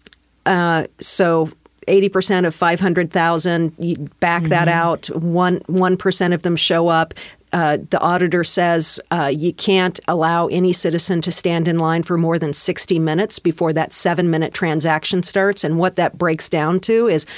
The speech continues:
Speaker 1: I need thirty-four additional workstations, and I need
Speaker 2: Mm.
Speaker 1: to rent the exhibition hall at the Tacoma Dome to do all
Speaker 2: Wow.
Speaker 1: of that.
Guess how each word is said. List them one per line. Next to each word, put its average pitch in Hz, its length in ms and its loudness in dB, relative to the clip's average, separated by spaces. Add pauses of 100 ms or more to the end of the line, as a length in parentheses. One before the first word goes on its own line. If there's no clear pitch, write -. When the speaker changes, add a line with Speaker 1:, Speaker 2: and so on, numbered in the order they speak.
(160)
Speaker 1:
I 185 120 2
need 185 240 4
thirty-four 208 800 0
additional 160 500 0
workstations, 220 1080 -2 (420)
and 175 160 2
I 170 80 2
need 151 180 2
Speaker 2:
Mm. 143 60 -6
Speaker 1:
to 220 100 2
rent 180 400 0
the 165 140 2
exhibition 170 560 0
hall 170 220 0
at 165 100 -4
the 165 80 -4
Tacoma 175 480 -2
Dome 240 340 -2 (480)
to 214 120 -2
do 156 260 0
all 127 120 0
Speaker 2:
Wow. 143 60 -2
Speaker 1:
of 139 80 -6
that. 92 260 -8